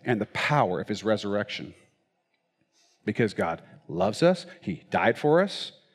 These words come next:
and he laid our sin on Christ, we can be alive. Gotta know it. Gotta believe that. That life and that power comes from believing in faith in Jesus and following him. I've told you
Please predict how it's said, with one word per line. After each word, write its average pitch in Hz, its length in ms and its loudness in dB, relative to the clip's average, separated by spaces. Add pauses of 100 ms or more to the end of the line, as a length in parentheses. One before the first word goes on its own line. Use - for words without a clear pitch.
(520)
and 82 140 -10
he 85 80 -6
laid 127 500 4
our 147 200 2
sin 98 580 -4 (520)
on 92 200 -4
Christ, - 680 -4 (340)
we 101 180 -2
can 98 160 -4
be 85 100 -6
alive. 78 380 -2 (1200)
Gotta 117 180 6
know 127 240 4
it. - 240 -4
Gotta 131 180 6
believe 127 360 0
that. 107 240 0
That 143 180 6
life 143 580 2 (300)
and 135 180 4
that 147 220 4
power 139 560 4 (240)
comes 135 280 -2
from 131 200 -4
believing 123 440 2
in 107 120 0
faith 117 400 -2
in 117 120 -4
Jesus 131 600 -8 (340)
and 113 100 -4
following 123 420 4
him. 85 140 -6
I've 139 140 4
told 180 240 6
you 143 180 4